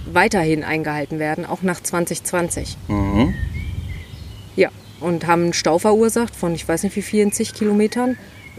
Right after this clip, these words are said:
Speaker 1: Und alle haben ihr Auto laufen gelassen, weil's so warm war. So, jetzt
Speaker 2: Ja.
Speaker 1: erklär mir mal diesen Sinn.
Speaker 2: Ich glaube, da geht's um die Symbolwirkung, die ist dann größer als das, oder?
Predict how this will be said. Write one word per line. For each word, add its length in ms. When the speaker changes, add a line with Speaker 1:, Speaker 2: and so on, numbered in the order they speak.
Speaker 1:
Und 180
alle 180
haben 160
ihr 120
Auto 200
laufen 260
gelassen, 300
weil's 140
so 120
warm 220
war. 140
So, 220
jetzt 140
Speaker 2:
Ja. 60
Speaker 1:
erklär 220
mir 140
mal 140
diesen 260
Sinn. 260
Speaker 2:
Ich 60
glaube, 240
da 80
geht's 260
um 100
die 100
Symbolwirkung, 760
die 100
ist 140
dann 120
größer 380
als 340
das, 320
oder? 280